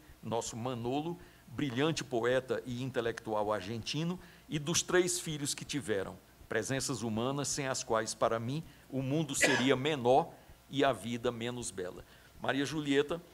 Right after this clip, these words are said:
como eu disse, foi casada com este argentino,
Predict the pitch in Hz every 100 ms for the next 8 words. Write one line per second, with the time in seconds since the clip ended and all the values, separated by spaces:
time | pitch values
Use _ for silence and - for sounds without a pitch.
0 | - - - 139 127 107 104 117 120 143
1 | - 160 - - 143 143 135 110 117 123
2 | 139 - 120 113 131 - 120 117 - 104
3 | 110 107 120 110 - 135 170